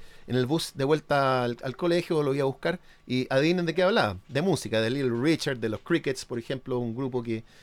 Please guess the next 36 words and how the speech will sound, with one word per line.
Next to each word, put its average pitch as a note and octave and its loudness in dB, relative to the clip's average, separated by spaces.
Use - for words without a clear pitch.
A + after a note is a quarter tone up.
que F#2+ -10
tenía B2+ 0
Buddy A#2 2
Holly, D#3 4
y B2 2
hablaban C#3+ 6
de C3 2
acordes, D3 4
de B2+ 2
guitarra. B2+ 2
George D3+ 4
estaba C3+ 2
comenzando B2 0
con G3 2
la G3 2
guitarra, F#3+ 0
pero C3 -2
era, D3 0
era C#3+ 6
bien, F3 2
no, D#3+ 2
no D3+ 0
tocaba E3 4
tanto G3 0
como D#3+ 0
Paul F#3 2
ni E3+ 0
John, F#3 0
pero C3+ 4
era C3+ 2
un B2 -2
tipo C3+ -2
súper F3+ 2
en E3+ 2
su E3 0
mem-, E3 2